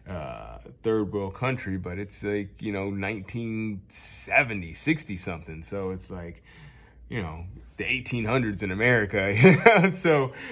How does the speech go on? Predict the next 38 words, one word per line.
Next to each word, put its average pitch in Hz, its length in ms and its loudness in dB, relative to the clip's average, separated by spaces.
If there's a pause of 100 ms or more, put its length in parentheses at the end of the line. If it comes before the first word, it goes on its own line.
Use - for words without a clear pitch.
(120)
it's, 170 280 4
uh, 196 300 2
it, 185 220 -4
it's 180 220 0
pretty 214 220 -2
wild 143 380 4
to 107 60 -2
think 113 220 -4
about, 107 340 2
like, 101 200 -4
what 107 140 -2
our, 101 280 -2 (200)
you 98 140 -6
know, 85 80 -6
our 90 140 -6
great 95 420 -4
grand-, 98 260 -6
our 98 140 -4
grandparents 101 720 -4
and 90 80 -8
our 90 60 -4
great 101 260 0
grandparents 98 720 -6
and, 87 320 -8
you 92 80 -14
know, 82 220 -10
so 107 300 -4
on 104 100 -4
and 95 80 -6
so 104 180 -2
forth 101 380 -4
went 98 180 -6
through, 104 280 -4 (280)
and, 101 300 -4
you 113 60 -6
know, 113 100 0
what 131 240 0
our 135 280 0